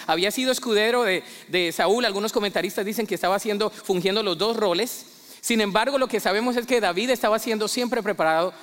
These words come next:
como pastor. Lo menos que David esperaba era enfrentar a ese gigante. Él llevaba lonche para sus hermanos, ¿no? ¿Se imagina las tortas?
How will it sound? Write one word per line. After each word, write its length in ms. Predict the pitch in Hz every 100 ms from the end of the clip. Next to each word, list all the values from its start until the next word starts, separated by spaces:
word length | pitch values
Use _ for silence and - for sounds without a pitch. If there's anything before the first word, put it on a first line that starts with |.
| -
como 220 | 185 165
pastor. 400 | 156 151 156 127 - - _ _ _ _ _ _ - -
Lo 120 | 180
menos 240 | 202 254 247
que 100 | 254
David 280 | 214 226 262
esperaba 500 | - 214 214 254 247
era 140 | 233
enfrentar 420 | 233 220 202 202
a 40 | 226
ese 140 | 254
gigante. 520 | 220 226 247 214 135 - -
Él 140 | 208 226
llevaba 420 | 262 262 262 262
lonche 480 | 254 294 311 240 190
para 220 | 185 180
sus 160 | 180
hermanos, 420 | 202 170 151 120 - - - - _ _ _ _ _
¿no? 200 | 226 339 - - - _ _
¿Se 140 | - 190
imagina 360 | 190 220 262
las 180 | 240 -
tortas? 680 | 233 240 277 277 - -